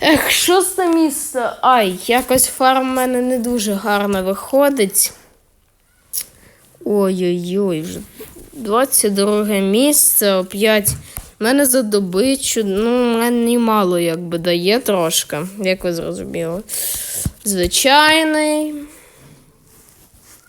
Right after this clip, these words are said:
торговець. Ну, хоча б, хоча б торговець, те, що мені треба якраз. Так, гоблін, ну, тут, ага, ще нема прокачки на гобліна. Так, так, так.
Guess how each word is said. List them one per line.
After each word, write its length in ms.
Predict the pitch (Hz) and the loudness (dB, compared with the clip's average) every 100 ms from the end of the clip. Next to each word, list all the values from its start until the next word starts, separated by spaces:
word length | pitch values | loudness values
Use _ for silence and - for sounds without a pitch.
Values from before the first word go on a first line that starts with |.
| - | -8
торговець. 680 | 208 196 196 185 170 180 - | -4 -2 0 -2 -4 -10 -10
Ну, 100 | 226 | -6
хоча 340 | 220 226 285 277 | -2 2 4 2
б, 40 | 277 | 0
хоча 300 | 277 277 302 | -2 -2 -2
б 80 | |
торговець, 520 | - 285 233 254 349 - | -4 -4 -2 -2 0 -2
те, 140 | 208 | -2
що 140 | 208 | -2
мені 220 | 220 208 202 | -2 -2 -2
треба 420 | 254 302 262 196 | -6 -6 -4 -4
якраз. 480 | - - 208 - - - - - - - - - - - - | -6 -14 -12 -12 -12 -12 -10 -8 -6 -6 -4 -4 -6 -12 -8
Так, 540 | - - 55 - - | -6 -4 -6 -12 -8
гоблін, 920 | 175 202 202 254 262 247 247 247 247 | -4 -2 2 4 4 2 2 2 2
ну, 220 | 214 196 | 0 0
тут, 280 | 196 220 220 - | -2 -4 -6 -10
ага, 480 | - 202 214 240 240 | 0 2 4 4 4
ще 240 | - 233 | 2 0
нема 280 | 226 233 220 | 2 2 0
прокачки 600 | 220 214 214 202 196 202 | -2 -4 -2 -4 -4 -4
на 120 | 202 | -2
гобліна. 600 | 196 185 196 196 196 202 202 - - - - - - - _ _ | -2 -4 -6 -6 -6 -8 -10 -12 -10 -8 -10 -12 -16 -20 _ _
Так, 220 | 302 311 | -2 0
так, 240 | - 311 - | 0 0 2
так. 840 | 285 247 226 214 190 185 - - | 4 6 6 6 4 -2 -10 -20